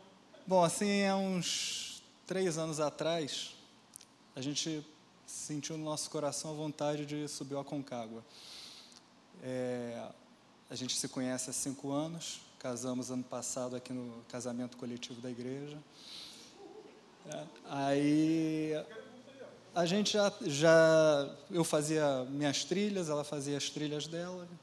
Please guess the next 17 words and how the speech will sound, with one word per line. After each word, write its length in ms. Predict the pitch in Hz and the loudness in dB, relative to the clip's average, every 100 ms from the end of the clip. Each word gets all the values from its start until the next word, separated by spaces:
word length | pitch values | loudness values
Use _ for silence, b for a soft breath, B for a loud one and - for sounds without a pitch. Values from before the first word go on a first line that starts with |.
| - - | -18 -10
Quando 120 | 151 | -6
a 20 | |
gente 120 | 151 - | -2 0
se 140 | 151 | 0
conheceu, 720 | - 151 147 - 160 160 156 | 0 0 2 2 2 2 2
o 40 | 151 | 0
primeiro 440 | 147 147 165 160 | -2 0 0 0
dia 160 | 147 147 | 0 -2
dos 140 | 135 | 0
namorados, 560 | 147 147 139 139 135 135 | 2 4 4 4 2 0
a 60 | |
gente 140 | 139 - | -2 -2
passou 300 | 131 - 147 | -4 -4 -6
no 60 | |
Pico 220 | 131 139 | -6 -6
da 80 | 139 | -6
Bandeira. 560 | 139 143 156 185 180 | -4 -2 -2 -2 -4